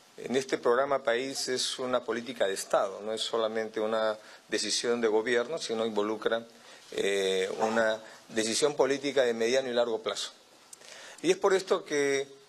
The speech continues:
lo digo con total naturalidad, cuando ya estamos entrando este gobierno al, a las finales y próximos a un cambio de gobierno, eh, vamos a seguir empujando,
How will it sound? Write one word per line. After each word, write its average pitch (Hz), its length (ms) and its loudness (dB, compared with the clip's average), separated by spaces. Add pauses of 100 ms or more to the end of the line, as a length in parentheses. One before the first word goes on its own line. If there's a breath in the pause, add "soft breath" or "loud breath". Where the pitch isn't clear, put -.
(240)
lo 135 220 2
digo 165 360 4
con 117 720 0
total 147 480 0
naturalidad, 117 640 0 (500)
cuando 110 260 -2
ya 123 100 2
estamos 127 560 -4
entrando 120 580 -2 (360 loud breath)
este 123 200 -2
gobierno 123 920 2
al, 95 640 0 (400 loud breath)
a - 80 -4
las 104 160 4
finales 123 580 0
y 98 360 -8
próximos 113 600 -2
a 110 60 0
un 107 420 0
cambio 117 280 2
de 120 40 4
gobierno, 120 480 0 (720 loud breath)
eh, 110 560 2
vamos 147 280 2
a 143 60 -2
seguir 127 360 -2
empujando, 139 800 -2